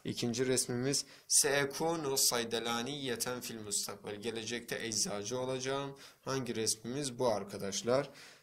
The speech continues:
En son cümlemize bakalım. "Seekunu olacağım muhasiben muhasebeci olacağım. Fil mustakbel." Gelecekte muhasebeci olacağım. O zaman hangi resim? Tabii ki de bu resim. Şimdi sayfa otuz beşe geçelim arkadaşlar.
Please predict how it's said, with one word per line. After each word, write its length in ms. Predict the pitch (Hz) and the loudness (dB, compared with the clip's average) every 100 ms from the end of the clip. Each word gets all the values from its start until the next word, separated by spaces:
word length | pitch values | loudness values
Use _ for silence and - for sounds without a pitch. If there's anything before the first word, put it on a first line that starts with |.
| _ - | _ 2
En 220 | 170 170 | 6 8
son 260 | - 131 | 8 4
cümlemize 480 | 110 120 117 107 113 | 0 -2 -4 -4 -4
bakalım. 380 | 110 107 135 151 | -4 -2 -4 2
"Seekunu 640 | - 117 127 - 156 147 147 | 4 4 2 2 0 2 2
olacağım 480 | 120 120 117 131 | 4 4 4 0
muhasiben 760 | 127 117 - 139 135 - 113 123 | 0 -2 4 6 6 4 2 0
muhasebeci 800 | 117 110 104 - 107 117 127 151 | 2 2 2 2 2 0 0 0
olacağım. 680 | - 135 139 135 143 147 147 - - - | 2 2 2 0 2 2 0 -8 -18 -8
Fil 260 | - 156 | -4 -2
mustakbel." 540 | 131 - - 104 107 101 | 0 0 0 -4 -6 -6
Gelecekte 680 | 104 123 120 110 113 113 139 | -2 0 0 -2 -4 -4 -4
muhasebeci 760 | 127 113 107 113 110 107 131 | -2 0 2 2 0 0 0
olacağım. 560 | - 113 110 104 101 - - - | 4 6 6 6 2 -2 -10 2
O 100 | 143 | 6
zaman 220 | 131 120 | 8 8
hangi 340 | 110 135 135 113 | 8 6 6 4
resim? 380 | 143 - 156 151 - | 4 4 2 -2 -6
Tabii 280 | - 139 117 | 6 8 8
ki 120 | - | 4
de 140 | 127 120 | 4 6
bu 80 | 110 | 6
resim. 340 | 104 104 98 - - | 6 2 -4 -8 -6
Şimdi 280 | - 160 135 | -4 2 6
sayfa 420 | - 127 - 151 | 6 4 4 6
otuz 600 | - 123 123 147 139 123 | 8 6 6 4 4 6
beşe 280 | 117 - 135 | 6 8 6
geçelim 420 | 113 - 107 107 | 4 4 2 2
arkadaşlar. 600 | 104 101 104 104 - | 0 2 2 2 0